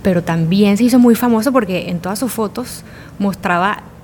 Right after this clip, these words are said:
nada más y solamente la mano sosteniendo por lo general una bebida, una bebida espirituosa, vamos a decir, y un montón de pulseras y un reloj naranja, y eso, y eso fue como el, como el trademark de, de, del Brunch Blog.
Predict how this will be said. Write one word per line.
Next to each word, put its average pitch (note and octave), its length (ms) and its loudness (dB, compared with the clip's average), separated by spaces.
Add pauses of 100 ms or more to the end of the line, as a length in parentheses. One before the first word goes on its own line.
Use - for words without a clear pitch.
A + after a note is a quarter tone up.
(300)
nada C#4+ 300 2
más E4+ 320 0
y A3 120 -10
solamente C#4 840 0 (220)
la F#3+ 160 -2
mano G3+ 380 -2 (640)
sosteniendo G#3+ 680 0
por C4+ 140 0
lo A#3 100 4
general G#3+ 300 2
una C4 120 4
bebida, A3+ 600 4 (280)
una G#3+ 160 -2
bebida A3 180 2
espirituosa, F#3 640 -4
vamos G#3 180 -2
a G3+ 40 0
decir, E3 400 -6 (440)
y B3 100 4
un A#3 60 6
montón B3 320 4
de C4+ 80 0
pulseras G#3 560 -2
y G#3+ 80 -2
un F#3+ 120 -4
reloj G3+ 260 -2
naranja, G3+ 600 2
y F#3+ 120 -2
eso, G3 360 -6
y F3+ 140 -6
eso E3 200 -8
fue F#3 180 -10
como A3+ 180 -2
el, F3 220 -6
como F3+ 180 -6
el E3 120 -6
trademark B3 560 0
de, E3 260 -8
de, F3 240 -8
del F3 200 -4
Brunch E3+ 280 -8
Blog. - 180 -10